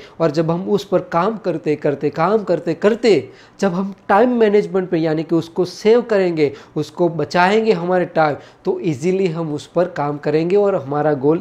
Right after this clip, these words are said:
ईजीली अचीव कर पाएंगे। लॉकडाउन में भी जब, अ, काफ़ी सारे ऐसे, अ,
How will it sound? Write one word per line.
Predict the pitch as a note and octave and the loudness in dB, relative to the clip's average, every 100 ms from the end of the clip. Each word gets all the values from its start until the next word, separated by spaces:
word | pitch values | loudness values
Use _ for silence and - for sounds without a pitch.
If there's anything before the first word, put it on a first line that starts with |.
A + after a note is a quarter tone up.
| D3+ | -2
ईजीली | A#2+ C3 C3+ | -6 -4 -2
अचीव | C3 A2+ E3+ F3+ - | -2 -4 -6 -6 -12
कर | D3 | -12
पाएंगे। | B2 B2 A#2+ A#2 A#2+ - - - - - - | -10 -12 -14 -14 -16 -18 -20 -18 -16 -4 4
लॉकडाउन | E3+ G#3 B3 A#3 | 4 6 6 6
में | A3 A3 | 6 6
भी | F3 F3+ | 6 4
जब, | D3+ C#3+ G#2 - - - - - - - - - - - - - - - - - - | 4 2 0 -10 -18 -20 -20 -20 -20 -20 -20 -20 -14 -6 -6 -6 -18 -18 -16 -4 2
अ, | E3+ E3+ | 4 4
काफ़ी | E3+ G3 A3 | 4 2 2
सारे | - F#3 F3+ | 4 4 6
ऐसे, | E3+ - F3+ F3+ - | 4 4 4 4 0
अ, | - | 0